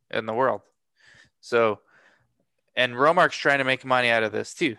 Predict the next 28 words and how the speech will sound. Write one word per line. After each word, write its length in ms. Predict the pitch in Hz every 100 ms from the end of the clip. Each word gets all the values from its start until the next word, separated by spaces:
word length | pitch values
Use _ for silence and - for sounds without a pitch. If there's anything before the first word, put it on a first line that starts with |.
| _
They're 120 | 120
not 200 | 123 120
doing 280 | 113 110 107
this 200 | 107 -
out 100 | 107
of 100 | 104
their 120 | 104
goodwill, 480 | 104 113 98 107 - _ _ _ _ _ - _ _
right? 200 | 110 110
But 140 | 131 117
it 80 | 113
looks 260 | 147 -
like 200 | 135 110
they're 100 | 110
not 220 | 110 117
going 320 | 113 113 110 104
to. 320 | 110 101 117 _ _ _ _ - _
It 100 | -
looks 320 | 110 127 -
like 400 | 120 117 110 - _ -
they 120 | 123
have 180 | 117 120
a 80 | 110
real 400 | 104 117 139 139
disaster 640 | 117 110 110 107 - 113 107
on 120 | 101
their 160 | 101
hands. 520 | 101 98 101 113 -